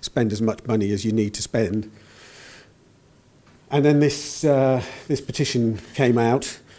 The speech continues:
which has now has only got eight thousand signatures, but it went from about two to about seven and a half in about two days.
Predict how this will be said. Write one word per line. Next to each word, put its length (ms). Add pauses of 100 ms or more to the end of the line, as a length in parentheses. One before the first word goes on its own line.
(300)
which 180
has 120
now 180
has 120
only 140
got 180
eight 160
thousand 800
signatures, 580
but 160
it 100
went 220
from 160
about 320
two 520
to 180
about 200
seven 300
and 100
a 60
half 340
in 80
about 260
two 200
days. 440